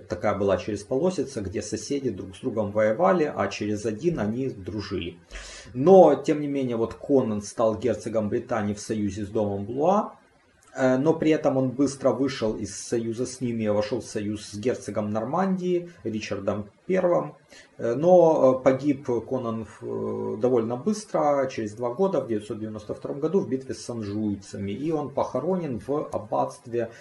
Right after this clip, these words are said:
Монт-Сен-Мишель. Это сейчас север Нормандии. Тогда, возможно, это как раз были ещё земли, которые принадлежали Британии. Но сейчас это однозначно север Нормандии. Такое очень интересное место.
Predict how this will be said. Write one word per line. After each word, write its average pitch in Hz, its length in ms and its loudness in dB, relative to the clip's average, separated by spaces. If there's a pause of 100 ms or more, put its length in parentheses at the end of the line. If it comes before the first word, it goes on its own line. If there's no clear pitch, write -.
(340)
Монт-Сен-Мишель. 131 1200 0
Это 139 440 0
сейчас - 640 0
север 139 480 0
Нормандии. 95 880 -2
Тогда, 117 360 0
возможно, 131 520 -4
это 113 200 -4
как - 200 -12
раз 110 220 -2
были 104 200 0
ещё 104 220 -4
земли, 104 360 -4
которые 104 440 -6
принадлежали 107 640 -6
Британии. 170 600 -2 (440)
Но 139 120 0
сейчас 135 360 2
это 113 220 -2
однозначно 110 580 -4
север 120 360 -4
Нормандии. 170 600 0
Такое 113 380 -2
очень 107 320 -8
интересное 120 600 -4
место. 143 500 -8